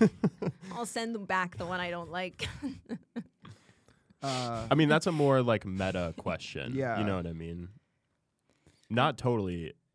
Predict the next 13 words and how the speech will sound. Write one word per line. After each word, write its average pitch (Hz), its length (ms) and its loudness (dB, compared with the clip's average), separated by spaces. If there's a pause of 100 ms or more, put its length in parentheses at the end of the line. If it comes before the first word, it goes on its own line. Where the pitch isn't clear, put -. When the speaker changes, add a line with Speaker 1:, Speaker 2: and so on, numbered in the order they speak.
(240)
Speaker 1:
based 90 320 -8
off 82 200 -6
of - 200 -14
just - 280 -12
hypothesis, - 560 -12
Speaker 3:
Well, 156 140 0
Speaker 1:
but, 156 40 0
Speaker 3:
yeah, 139 300 2
Speaker 1:
like - 120 -6
Speaker 3:
I 135 120 -2
think 139 320 -6
that, 120 240 -4
like, 117 420 -8